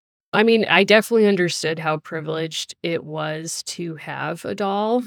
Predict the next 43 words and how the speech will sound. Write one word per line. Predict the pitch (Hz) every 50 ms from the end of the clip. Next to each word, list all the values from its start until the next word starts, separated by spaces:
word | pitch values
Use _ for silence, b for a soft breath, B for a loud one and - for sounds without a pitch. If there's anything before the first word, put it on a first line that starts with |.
| 220 -
and | - 180 175 175 175
to | - - 175
have | 156 156 160 160 160 -
the | 170 160
books. | 143 143 139 165 190 - - - - -
I | - 180 190
still | 180 - - 214 208
don't | 208 220 220 202
know | - 185 180 175
how | 160 170 170
my | 160 156 156
grandmother | 151 160 151 151 151 151 147 151 151 147 147 147 147 147 -
did | - 151 143 156
this, | 180 208 233 226 -
because | - 175 160 - 165 151 151 151 151 151 - - _ _ _ _ _ _ _ _
she | _ - - 214
was | 214 208 196 175
a | 180
retired | 170 165 156 - 165 156 160 160 -
school | - - 208 220
teacher | - 170 151 143 - 147 139 143 143 156 170 _ -
and | - 165 170
she | - - 185 180 175
bought | 165 139 151 147 151 151 151
us, | 147 147 147 - - - - -
you | - 165
know, | 165 151 143
a | 143
couple | - - 180 - 196 175
American | 165 160 151 147 151 143 - 156
Girl | 143 151 143 143
dolls | 147 147 143 143 143 147 143 - -
and | 160 160 160 165 160 160 156
all | 147 147 160
of | 165 156 147
their | 143 139
books | 139 190 196 - - - - -
for | - - 156 151
different | 139 165 165 - 165 151 - -
Christmases | - - 175 - - 151 147 - 147 139 143 -
in | 156 143
a | 139
row. | 139 151 151 143 - - - -